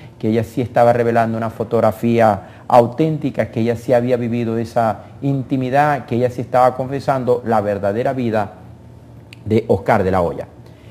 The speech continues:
Pero yo quiero señalar de todo este bochornoso episodio, que lo lamento particularmente por su familia, la de él,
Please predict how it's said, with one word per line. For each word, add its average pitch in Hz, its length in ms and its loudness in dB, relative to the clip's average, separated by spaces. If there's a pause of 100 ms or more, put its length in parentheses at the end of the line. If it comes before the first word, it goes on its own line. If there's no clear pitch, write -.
(480)
Pero 151 220 4
yo 196 180 0
quiero 185 240 0
señalar 120 560 2
de 104 80 -4
todo 127 160 -2
este 123 160 -2
bochornoso 113 840 0
episodio, 107 560 0
que - 100 -4
lo 92 80 0
lamento 95 420 -2
particularmente 117 800 0
por 98 220 -2
su 107 160 -6
familia, 110 600 -2
la 82 120 -2
de 101 160 2
él, 80 160 -2